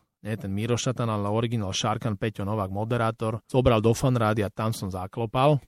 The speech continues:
A tam sa to celé začalo. Potom Rock F M, Rádio F M, Slovenský rozhlas.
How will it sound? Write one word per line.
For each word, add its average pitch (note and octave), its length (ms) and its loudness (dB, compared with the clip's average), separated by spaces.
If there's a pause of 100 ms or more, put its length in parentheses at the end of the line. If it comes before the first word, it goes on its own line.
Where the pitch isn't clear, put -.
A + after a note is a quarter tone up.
A - 80 -16
tam A2 240 6
sa G#2+ 80 2
to - 160 -6
celé F2 240 0
začalo. - 400 -8
Potom - 400 -10 (320)
Rock B2 320 -4
F - 80 -12
M, G2+ 80 -6
Rádio A2+ 320 -2
F G2 160 -6
M, F#2 160 -12 (400)
Slovenský B2+ 480 2
rozhlas. G#2 400 -4